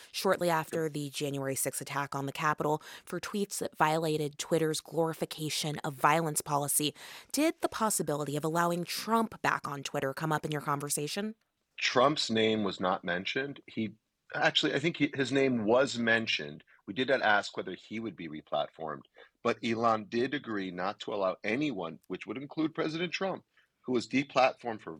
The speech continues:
Speaker 2: violating Twitter rules or inciting violence back on the platform, regardless of their political stature, until there is a transparent process with clear rules and until after the election results are certified. That struck all of us as an important win.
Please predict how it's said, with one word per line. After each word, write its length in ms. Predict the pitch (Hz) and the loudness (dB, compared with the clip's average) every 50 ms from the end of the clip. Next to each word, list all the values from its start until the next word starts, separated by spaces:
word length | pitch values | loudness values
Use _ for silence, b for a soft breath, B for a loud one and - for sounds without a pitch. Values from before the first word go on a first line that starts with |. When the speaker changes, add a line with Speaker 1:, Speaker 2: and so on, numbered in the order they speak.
| 67 | -8
Speaker 2:
violating 600 | 82 85 87 101 117 131 135 139 143 139 156 156 | -4 0 2 2 2 2 2 0 -2 -2 -4 -8
Twitter 320 | 151 - 147 143 143 156 139 | -6 -2 -2 0 0 0 -2
rules 360 | 120 110 107 107 113 113 - - | -2 -2 0 -2 -2 -4 -6 -6
or 120 | 92 90 | -6 -6
inciting 600 | 85 80 - - - - 90 95 110 135 147 139 117 | -6 -6 -8 -4 0 2 4 4 4 2 -2 -4 -2
violence 500 | 110 110 117 117 113 104 92 87 - - | 0 2 2 2 2 0 -2 -4 -4 0
back 300 | - 95 98 107 - 117 | 4 6 6 6 4 0
on 100 | 113 120 | -2 -4
the 60 | 117 | -2
platform, 540 | - - 110 107 98 - - 98 95 101 101 | 2 4 4 4 4 2 -2 -4 -4 -4 -4
regardless 800 | 101 101 85 113 107 110 123 139 143 156 160 165 160 - - - b b b b b | -6 -4 2 4 6 6 6 4 0 -2 -6 -6 -6 -8 -10 -12 b b b b b
of 120 | - 117 - | -6 -2 0
their 140 | 120 104 | 0 -2
political 520 | - - - 117 107 113 117 123 - - 120 | -2 -4 -6 -4 -2 -2 -2 -2 -2 -4 -6
stature, 640 | - - - 120 120 127 139 - - 92 82 - B B B B B B | -4 0 0 2 2 0 0 -2 -4 -4 -4 -8 B B B B B B
until 280 | 110 110 - - 123 120 | -6 -4 -2 0 0 2
there 160 | 120 117 - | 2 0 0
is 140 | 95 95 101 | -2 -4 -4
a 80 | 95 | -4
transparent 720 | - - - 85 78 - - - - 120 127 143 151 156 147 | -6 -6 -6 -8 -8 -10 -12 -10 -4 -2 0 0 -2 -2 -4
process 800 | - - 147 151 156 151 - 185 185 202 220 - - - - - _ _ - | -4 -4 -2 -2 -2 -4 -4 -4 -4 -4 -4 -6 -6 -8 -8 -10 _ _ -8
with 180 | - - - - | -8 -8 -8 -8
clear 300 | - - 127 127 143 151 | -6 -2 0 2 2 2
rules 460 | 139 139 143 151 170 190 202 - - B B B B B | 2 2 2 2 4 2 2 0 -4 B B B B B
and 160 | - 117 113 | 0 2 2
until 340 | 110 - - 117 110 - - - | 2 0 -2 -4 -2 -2 0 2
after 560 | 110 113 113 117 113 - - 98 90 87 - - | 2 2 2 2 -2 -4 -4 -4 -4 -4 -4 -4
the 80 | 104 | -4
election 420 | 101 92 87 87 85 - - 87 85 | -2 2 2 2 0 0 -4 -8 -8
results 380 | 78 69 78 78 76 - - | -6 -4 -4 -4 -4 -4 -2
are 60 | 69 71 | 0 0
certified. 640 | - - 76 76 76 76 - - 71 69 67 - _ b b b b b b | 2 2 0 -2 -2 -4 0 2 2 2 2 -2 _ b b b b b b
That 220 | - 117 131 139 - | 4 4 6 6 4
struck 320 | - - 139 120 - - | 2 2 2 2 2 2
all 300 | - 104 107 110 113 107 | 4 6 6 6 6 2
of 100 | 98 80 | 2 2
us 220 | 82 78 76 - - | 0 0 0 -2 -6
as 160 | 92 87 78 | -8 -8 -8
an 100 | 80 80 | -8 -12
important 480 | 80 76 - 80 76 69 67 69 69 69 | -12 -12 -8 -8 -8 -8 -8 -12 -16 -14
win. 160 | 71 69 | -14 -14